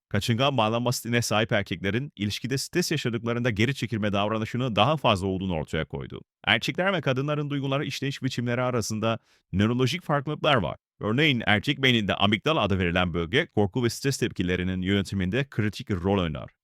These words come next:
Erkeklerde bu bölge genellikle kadınlardan daha aktif çalışır. Bu yüzden duygusal yakınlık ve bağlılık arttığında bazı erkeklerde beynin tehlike alarmı tetiklenebilir. Yakınlık bilinç dışı olarak bir risk ya da kontrol kaybı olarak algılanabilir. Ayrıca erkeklerin beynindeki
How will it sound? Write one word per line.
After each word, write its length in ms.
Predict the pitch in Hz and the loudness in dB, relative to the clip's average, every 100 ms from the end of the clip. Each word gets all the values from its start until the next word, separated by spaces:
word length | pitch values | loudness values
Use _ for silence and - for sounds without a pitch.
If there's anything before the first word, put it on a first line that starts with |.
| _ | _
Erkeklerde 540 | 98 104 98 135 143 151 | 0 0 0 0 2 0
bu 100 | 185 | 2
bölge 240 | 151 127 | 4 4
genellikle 420 | 120 120 160 156 | 2 2 0 -2
kadınlardan 520 | 135 113 120 123 165 117 | -2 0 2 0 0 0
daha 200 | 131 147 | 2 2
aktif 260 | - 78 | 0 -6
çalışır. 380 | - 71 - - _ _ - | -6 -6 -8 -14 _ _ -6
Bu 200 | 123 190 | -2 0
yüzden 380 | 143 123 135 | 0 0 -2
duygusal 380 | 95 95 107 160 | -2 -2 -2 0
yakınlık 360 | 131 113 110 123 | 0 -2 -4 -2
ve 160 | 90 | 0
bağlılık 360 | 90 90 120 151 | 0 -2 -4 -6
arttığında 580 | 92 78 80 80 90 87 | -6 -6 -6 -4 -2 2
bazı 220 | 113 120 | 2 2
erkeklerde 640 | 101 110 - 107 117 85 | -2 -4 -2 -2 -2 0
beynin 380 | 95 113 131 160 _ _ _ | 0 0 -2 -6 _ _ _
tehlike 400 | - 110 120 160 | -2 0 0 0
alarmı 380 | 113 113 107 127 | 2 2 2 0
tetiklenebilir. 640 | 143 107 120 117 113 107 - _ _ _ | -4 -6 -4 -4 -2 -4 -8 _ _ _
Yakınlık 460 | 95 110 156 170 123 | 2 2 2 -2 0
bilinç 260 | 113 160 170 | 0 0 -4
dışı 220 | 147 113 | -4 -2
olarak 380 | 82 85 98 95 | 0 0 0 0
bir 160 | 101 | 2
risk 300 | 123 135 - | 0 -2 -2
ya 100 | 80 | -2
da 200 | 80 73 - | -2 -4 -4
kontrol 380 | 98 92 131 131 | -4 0 -2 0
kaybı 280 | 95 85 | -2 -2
olarak 340 | 85 78 110 - | -4 -2 -4 -4
algılanabilir. 720 | 78 87 95 95 92 95 71 - _ _ | -2 0 0 0 0 -2 -6 -10 _ _
Ayrıca 340 | 92 123 151 165 | 0 0 0 0
erkeklerin 500 | 123 151 143 151 151 | 0 -2 -6 -4 -2
beynindeki 600 | 135 131 131 - 127 | -2 0 -2 0 -2